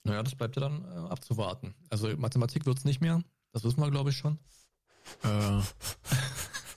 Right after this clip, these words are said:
ja, ich meine, wenn man dann schon, wenn der Eindruck jetzt so prägend war, dann wird man sich da ja auch selber schon drüber Gedanken machen und dann rücken ja auch andere Sachen wieder in den Hintergrund. Und wenn sie da jetzt noch ein bisschen öfter hingeht, dann, naja, ne,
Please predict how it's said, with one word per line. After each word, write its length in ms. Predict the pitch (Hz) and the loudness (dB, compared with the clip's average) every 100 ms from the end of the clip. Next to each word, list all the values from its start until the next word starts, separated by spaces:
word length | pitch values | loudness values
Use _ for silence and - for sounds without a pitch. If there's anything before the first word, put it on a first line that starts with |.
| - - - - - - - _ - | -12 -12 -12 -14 -14 -16 -20 _ -8
ja, 140 | - 104 | -4 -2
ich 120 | - | 0
meine, 200 | 104 107 | 0 0
wenn 100 | 104 | 2
man 140 | 110 110 | 2 2
dann 140 | 107 | 0
schon, 300 | - 104 101 - - - - _ | 0 -2 -2 -6 -12 -12 -14 _
wenn 120 | 107 | 0
der 120 | 107 98 | 0 2
Eindruck 280 | 120 131 | 2 2
jetzt 140 | 120 - | 0 -2
so 80 | 110 | -2
prägend 420 | - 110 135 131 | 0 2 4 4
war, 200 | 113 113 | 2 0
dann 180 | 101 104 | -2 -2
wird 120 | 117 | 0
man 140 | 107 | 0
sich 120 | 104 | 2
da 100 | - | 0
ja 100 | 101 | 0
auch 120 | 98 101 | 0 0
selber 240 | 107 113 | 0 0
schon 160 | 127 120 | 2 0
drüber 200 | 113 113 | 0 0
Gedanken 420 | 110 95 110 113 | 0 -2 0 0
machen 280 | 107 - - | 0 -2 -6
und 220 | 95 - _ - | -8 -12 _ -8
dann 120 | 104 | -2
rücken 260 | 120 127 113 | 0 2 0
ja 100 | 104 | 0
auch 200 | 107 - | -2 -2
andere 300 | 107 113 104 | 2 2 2
Sachen 380 | 110 110 110 104 | 0 0 0 0
wieder 120 | 101 | 2
in 60 | |
den 100 | 101 | 2
Hintergrund. 520 | 104 127 123 120 117 - _ _ _ _ _ _ _ _ _ - - - - _ - | 2 4 4 4 2 -2 _ _ _ _ _ _ _ _ _ -18 -16 -18 -20 _ -6
Und 60 | |
wenn 60 | 117 | -2
sie 60 | 98 | 0
da 80 | |
jetzt 120 | 98 101 | 0 0
noch 80 | |
ein 40 | 95 | 0
bisschen 220 | 95 - | 0 -2
öfter 220 | - 104 | -2 -2
hingeht, 400 | 98 101 101 - | 0 0 0 0
dann, 240 | 92 92 - | -2 -4 -8
naja, 320 | 87 90 92 - _ _ _ - | -12 -6 -4 -6 _ _ _ -6
ne, 260 | 95 117 | -2 0